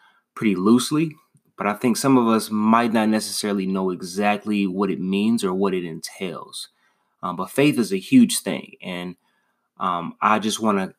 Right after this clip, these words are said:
just highlight a couple of things this week on what faith really entails and, um, how faith can really keep you going.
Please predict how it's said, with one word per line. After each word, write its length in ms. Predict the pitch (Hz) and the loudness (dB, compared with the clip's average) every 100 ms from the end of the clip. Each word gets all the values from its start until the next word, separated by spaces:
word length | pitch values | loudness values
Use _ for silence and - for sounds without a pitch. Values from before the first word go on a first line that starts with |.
| _ | _
just 220 | - 123 | -6 -4
highlight 380 | - 185 156 110 | -2 0 2 2
a 40 | 101 | 2
couple 280 | 135 113 | 2 2
of 100 | 104 | 0
things 640 | - 104 98 92 85 - - _ _ _ _ _ _ _ _ - | 2 2 2 0 -6 -12 -14 _ _ _ _ _ _ _ _ 0
this 260 | 113 - | 0 2
week 320 | 107 107 98 | 2 4 2
on 520 | - 113 104 101 95 95 | -2 0 2 2 0 -4
what 440 | 98 95 117 113 - | -6 0 2 0 -6
faith 560 | - 113 113 107 - - | -2 2 2 2 -4 -4
really 260 | 117 110 101 | 0 2 0
entails 640 | 98 - 104 104 101 95 | -2 -4 0 2 2 2
and, 240 | 95 92 - _ _ _ _ _ _ - | -4 -8 -12 _ _ _ _ _ _ -4
um, 220 | 98 98 | -4 -4
how 380 | - - 113 104 | -2 2 2 2
faith 580 | - 135 123 101 - - _ _ - | 0 4 4 2 -4 -20 _ _ -8
can 180 | - 107 | 0 2
really 380 | 101 120 107 98 | 6 6 4 0
keep 340 | - 113 98 | 2 0 2
you 160 | 95 87 | 0 -2
going. 400 | 101 90 - | -2 -4 -6